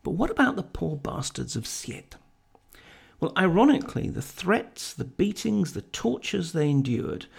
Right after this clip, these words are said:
were precisely because they were, in terms of the state, nobodies.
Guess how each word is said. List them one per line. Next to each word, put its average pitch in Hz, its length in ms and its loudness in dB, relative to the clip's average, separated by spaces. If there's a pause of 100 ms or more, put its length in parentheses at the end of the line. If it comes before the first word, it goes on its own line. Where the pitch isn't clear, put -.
(220)
were 135 80 0
precisely 170 640 2
because 139 640 -4 (340)
they 190 200 4
were, 156 480 2 (540)
in 110 140 2
terms 135 300 4
of 90 80 0
the 90 80 -6
state, - 480 0 (500)
nobodies. 147 680 4